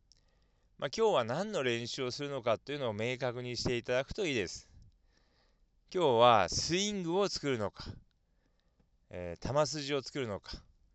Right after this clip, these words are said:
まあ、どちらかまずははっきりと決めてください。まあ、通常の練習ですと、まあ、スイングを作りに行く、こう行くと思うんですけれども、こう、ラウンドが近い場合、例えば明日ラウンドだとか、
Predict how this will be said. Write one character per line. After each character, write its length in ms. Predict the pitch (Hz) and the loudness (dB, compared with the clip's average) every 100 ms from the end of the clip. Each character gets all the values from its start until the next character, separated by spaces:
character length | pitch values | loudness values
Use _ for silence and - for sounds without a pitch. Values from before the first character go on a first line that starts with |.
| - | -12
ま 80 | 139 | -4
あ、 20 | |
ど 140 | 190 | -2
ち 100 | - | 2
ら 100 | 170 | 2
か 140 | 151 160 | 2 0
ま 140 | 151 | 2
ず 80 | 131 | 4
は 100 | 127 | 2
は 60 | |
っ 60 | 117 | 0
き 160 | - 131 | -2 -2
り 40 | |
と 80 | 98 | -2
決 140 | - | -6
め 140 | 95 90 | -10 -10
て 100 | 92 | -6
く 80 | |
だ 100 | 92 | -6
さ 160 | 87 104 | -2 -4
い。 100 | 82 - _ _ _ _ - _ 156 | -4 -12 _ _ _ _ -20 _ -4
ま 80 | |
あ、 40 | 156 | -2
通 300 | - 233 233 | -2 -2 0
常 220 | 220 220 | 2 2
の 120 | 208 | 2
練 220 | 202 208 | 2 0
習 180 | 190 202 | 0 0
で 140 | 196 190 | 2 0
す 100 | - | 2
と、 300 | 151 139 120 | 6 6 6
ま 140 | 123 | 4
あ、 60 | 117 | 2
ス 160 | 151 | 2
イ 120 | 156 156 | 0 0
ン 120 | 131 | -2
グ 100 | 110 | -2
を 100 | 101 | -2
作 240 | - 139 | -4 -4
り 80 | 117 | -4
に 100 | 101 | -4
行 100 | 87 | -10
く、 60 | - | -6
こ 120 | 107 | -6
う 40 | |
行 100 | 101 | -4
く 20 | |
と 80 | - | -6
思 220 | 135 160 | -4 -4
う 20 | 131 | -4
ん 60 | |
で 100 | 98 | -4
す 120 | - | -4
け 40 | 95 | -6
れ 80 | 95 | -6
ど 100 | 107 | 0
も、 420 | 131 120 92 78 _ _ _ _ _ _ - _ _ | 4 4 2 -4 _ _ _ _ _ _ -20 _ _
こ 140 | 131 | 2
う、 20 | 127 | 8
ラ 200 | 143 175 | 8 6
ウ 20 | |
ン 80 | 180 | 2
ド 80 | |
が 140 | 180 170 | 2 4
近 260 | - 202 | 4 6
い 80 | 180 | 6
場 160 | 120 101 | 6 4
合、 20 | |
例 180 | 92 - - - - 120 | 2 -6 -18 -20 -8 -2
え 100 | 151 | 2
ば 240 | 117 95 101 | 4 4 2
明 20 | |
日 180 | - 180 | 0 2
ラ 200 | 175 170 | 2 0
ウ 40 | |
ン 60 | 165 | 0
ド 80 | 160 | 0
だ 120 | 156 | 0
と 100 | - | 0
か、 200 | 92 | -4